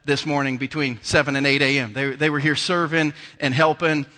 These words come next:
and hanging out. It's fun to kinda watch 'em, you know, yell at each other and do it and drop it and do it right. But my son the other day, we, we were riding to football practice, and he asked me a, uh, he asked me a great, great question that I had never been asked before. In all, in all of my years of ministry, I'd never been asked this question. He said, "Dad,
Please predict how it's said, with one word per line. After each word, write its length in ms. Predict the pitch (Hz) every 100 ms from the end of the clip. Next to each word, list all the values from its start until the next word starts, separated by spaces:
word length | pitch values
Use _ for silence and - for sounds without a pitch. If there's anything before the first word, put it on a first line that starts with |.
| _
and 160 | 143 135
hanging 260 | 151 143 143
out. 220 | 143 135
It's 140 | 127
fun 180 | 156 151
to 60 | 139
kinda 200 | 143 127
watch 380 | 135 135 -
'em, 300 | 151 135 123 - -
you 200 | 175 147
know, 60 | 135
yell 280 | 123 131 139
at 80 | 139
each 220 | 143 160
other 400 | 139 143 135 135
and 180 | 123 123
do 220 | 147 147
it 140 | 143
and 100 | 143
drop 340 | 143 151 147 147
it 220 | 139 139
and 120 | 135
do 160 | 151 147
it 80 |
right. 280 | 139 143 143 - - - -
But 120 | 190
my 80 | 185
son 220 | - 277
the 100 | 262
other 100 | 185
day, 140 | 165 160
we, 180 | 185
we 200 | 196 202
were 100 | 214
riding 300 | 196 208 202
to 80 | 180
football 260 | - 196 165
practice, 460 | 180 156 165 143 - - - -
and 140 | 170
he 220 | 156 180 180
asked 200 | 180 180
me 220 | 170 165
a, 280 | 151 143 135
uh, 20 |
he 160 | 160
asked 120 | 196 208
me 80 |
a 60 | 139
great, 480 | 131 175 233 180 151
great 280 | 156 156 -
question 420 | 180 - - 123
that 100 | 156
I 60 |
had 160 | 185 202
never 200 | 226 240
been 140 | 226
asked 240 | 208 196 -
before. 300 | 156 160 139
In 40 |
all, 280 | 165 180 196
in 180 | 190 180
all 220 | 202 247
of 60 | 220
my 120 | 214
years 240 | 214 208
of 60 | 190
ministry, 340 | 170 151 165
I'd 80 | 143
never 160 | 156 151
been 120 | 151
asked 160 | 151
this 100 | 147
question. 260 | - 160 135
He 40 |
said, 140 | 156 143
"Dad, 300 | 240 156